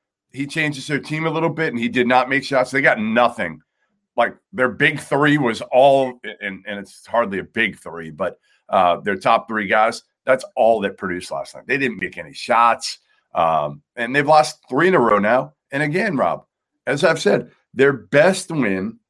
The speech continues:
has come against Clemson all year. I don't understand how they're still gonna be in the contention for, like,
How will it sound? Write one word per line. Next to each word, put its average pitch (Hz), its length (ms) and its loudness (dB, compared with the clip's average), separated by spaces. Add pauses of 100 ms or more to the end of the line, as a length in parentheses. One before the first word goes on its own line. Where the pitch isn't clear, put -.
has 120 220 -8
come 127 240 -2
against 127 320 -4
Clemson 107 520 -6
all 104 220 4
year. 135 320 -2 (560)
I 143 120 -2
don't 175 500 2
understand 135 960 -2 (240)
how 147 320 4
they're 131 160 -2
still 143 340 0
gonna 127 220 -2
be 120 400 -2
in 131 140 -4
the 127 100 -6
contention 127 800 -6
for, 107 160 -8
like, 107 160 -2